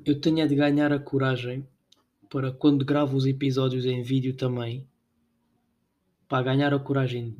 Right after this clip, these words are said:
de ir ver os vídeos, cortar e publicar, tipo, nas minhas redes sociais. Não é que eu tenha medo de publicar, não é bem isso. Eu não gosto é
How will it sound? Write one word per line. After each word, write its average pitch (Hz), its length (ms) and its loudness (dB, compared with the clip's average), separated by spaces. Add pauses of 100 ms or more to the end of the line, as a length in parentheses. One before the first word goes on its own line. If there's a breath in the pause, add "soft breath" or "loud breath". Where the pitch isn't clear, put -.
(160)
de 135 140 4
ir 151 80 10
ver 139 220 4
os 135 120 4
vídeos, 139 600 -2 (340)
cortar 143 640 -2 (100)
e 139 80 -6
publicar, 135 560 0
tipo, - 240 -10 (880)
nas 135 180 0
minhas 123 240 -6
redes 120 240 -6
sociais. 113 640 -10 (1200)
Não 170 140 6
é 170 60 8
que 170 100 6
eu - 80 6
tenha 165 220 6
medo 156 260 6
de 151 60 -6
publicar, 147 600 4 (560 soft breath)
não 123 220 -6
é 131 60 0
bem 131 260 2
isso. - 260 -6
Eu 131 100 -4
não 135 160 4
gosto 143 300 2
é 139 60 6